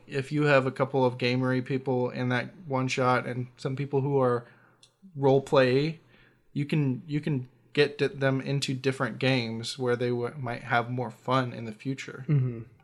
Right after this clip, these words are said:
Speaker 1: And you can make it a more casual one shot type thing and then go to a more serious campaign where you can get people who are gonna be able to consistently make a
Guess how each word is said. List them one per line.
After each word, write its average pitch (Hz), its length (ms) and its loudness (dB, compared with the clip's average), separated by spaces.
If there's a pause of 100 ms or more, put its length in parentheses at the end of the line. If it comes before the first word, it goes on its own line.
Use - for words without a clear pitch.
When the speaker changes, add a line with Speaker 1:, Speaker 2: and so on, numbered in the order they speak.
(120)
Speaker 1:
And 127 280 0
you 139 180 -4
can 139 340 -2 (140)
make 135 180 0
it 143 80 0
a 131 40 0
more 127 200 2
casual 123 640 2
one 120 240 -6
shot - 440 -2
type 123 280 -6
thing 120 440 -6 (440)
and 127 100 -2
then 127 80 2
go 127 160 2
to 135 120 2
a 127 40 0
more 127 200 0
serious 127 420 0
campaign 120 560 -4
where 117 280 -6 (480)
you 127 160 -6
can 123 380 -6
get 127 180 -2
people 127 300 -4
who 131 80 -2
are 120 120 2
gonna 123 180 -4
be 123 80 -2
able 120 120 0
to 123 100 -4
consistently 127 680 -6
make 117 300 -6
a 120 440 -6